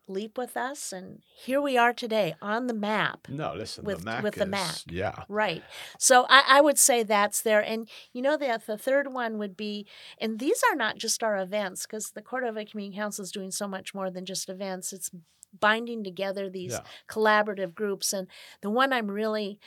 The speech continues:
Speaker 1: got high hopes for, and I think is going to be a game changer, is the Rancho Cordova Athletic Association, because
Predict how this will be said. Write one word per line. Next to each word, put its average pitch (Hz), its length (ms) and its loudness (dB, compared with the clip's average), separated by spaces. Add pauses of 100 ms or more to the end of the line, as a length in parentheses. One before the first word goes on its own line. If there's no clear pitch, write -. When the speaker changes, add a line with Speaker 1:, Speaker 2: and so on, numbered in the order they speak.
(260)
Speaker 1:
got 196 220 0
high 233 200 0
hopes 220 380 -4
for, 190 320 -2
and 180 240 -8
I 180 80 -6
think 214 420 -6
is 190 140 -10
going 196 220 -6
to 190 60 -6
be 185 120 -4
a 175 60 -4
game 185 280 -8
changer, 185 500 -8
is 180 280 -8
the 190 100 -6
Rancho 180 340 -6
Cordova 175 640 -8
Athletic 165 580 -8
Association, 156 920 -8
because 196 380 -4